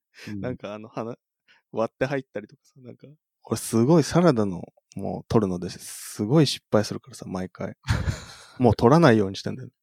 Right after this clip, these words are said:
Speaker 2: <laughs> 一切もうやめた。気を利かせることを。
Speaker 1: あー。
Speaker 2: もうあの、酒とか残ってない時っ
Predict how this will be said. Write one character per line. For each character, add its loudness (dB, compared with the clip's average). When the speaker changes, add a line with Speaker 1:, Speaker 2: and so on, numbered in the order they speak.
Speaker 2:
<laughs> -6
一 2
切 2
も -6
う -20
や -2
め 2
た。 -4
気 0
を 0
利 -10
か 0
せ 0
る -2
こ -4
と -6
を。 -6
Speaker 1:
あ -2
ー。 -2
Speaker 2:
も 2
う -10
あ -8
の、 -6
酒 0
と -4
か -2
残 0
っ -2
て -4
な -2
い -6
時 -10
っ -20